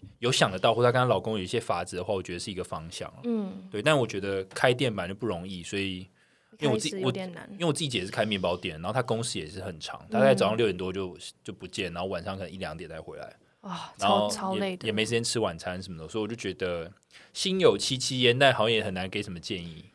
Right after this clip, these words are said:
Speaker 1: 对，
Speaker 2: 嗯。
Speaker 1: 因为如果他真的很热爱这些工作的话，我觉得你本来就很难真的有一个很自己的时间。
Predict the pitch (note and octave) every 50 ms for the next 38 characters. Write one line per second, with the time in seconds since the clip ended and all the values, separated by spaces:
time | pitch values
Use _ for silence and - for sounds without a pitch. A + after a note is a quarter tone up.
0 | _ _ _ - G#2 G#2 A#2+ C#3 C#3+ C#3 C3+ A#2+ B2 B2+ B2+ C3 A#2+ A2+ F#2 F2+
1 | G#2+ A2 A2 G#2 G#2 G2 G#2 G2+ F#2+ - F#2 F#2 F2+ - G#2 F2+ E2+ G2 G2 F2+
2 | F2 E2+ - F2+ D#2+ E2+ D#2+ D#2+ F#2+ - _ _ _ _ _ _ _ _ _ -
3 | G2+ G#2 G2+ G#2 F2+ F2 F2+ A2 A2 - A2+ G2 E2+ E2 D#2 D#2+ E2 E2 - G2+
4 | F#2+ G2 F2+ E2 D#2 D2+ D#2 F2 E2 E2+ E2 D#2 - - G2 E2 F2 D#2+ C#2 -
5 | - - - - - D#2